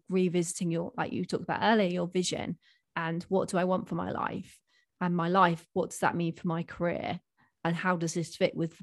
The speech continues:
that now? And in the day-to-day busyness, that's quite hard to do. And it sometimes takes working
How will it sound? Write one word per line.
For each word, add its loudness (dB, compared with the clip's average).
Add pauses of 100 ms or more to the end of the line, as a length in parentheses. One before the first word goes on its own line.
(120)
that 2
now? -2
And 2 (640)
in 8
the 6
day-to-day 6
busyness, 2
that's 2
quite 0
hard 2
to -16
do. 6
And 2
it -4
sometimes -2
takes 0
working 2